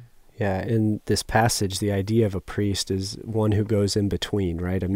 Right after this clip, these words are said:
Speaker 1: mediator, someone
Speaker 2: Yeah.
Speaker 1: who represents people before
Speaker 2: Mm-hmm.
Speaker 1: God and God before people.
Speaker 2: Mm.
Speaker 1: And Jesus in particular was a high priest who suffered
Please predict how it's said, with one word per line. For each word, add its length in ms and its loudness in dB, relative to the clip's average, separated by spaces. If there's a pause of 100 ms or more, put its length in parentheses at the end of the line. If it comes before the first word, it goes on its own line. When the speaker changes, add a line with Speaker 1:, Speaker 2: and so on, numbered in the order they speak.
Speaker 1:
mediator, 520 2
someone 440 0
Speaker 2:
Yeah. 80 -4
Speaker 1:
who 240 -2
represents 1000 0 (640)
people 600 2 (120)
before 380 2
Speaker 2:
Mm-hmm. 60 -2
Speaker 1:
God 380 4
and 140 0
God 300 -2
before 380 -6
people. 640 -6
Speaker 2:
Mm. 140 -8 (280)
Speaker 1:
And 300 2
Jesus 460 6
in 240 0
particular 680 4
was 240 4
a 120 2
high 240 4
priest 600 -2
who 440 -6
suffered 720 0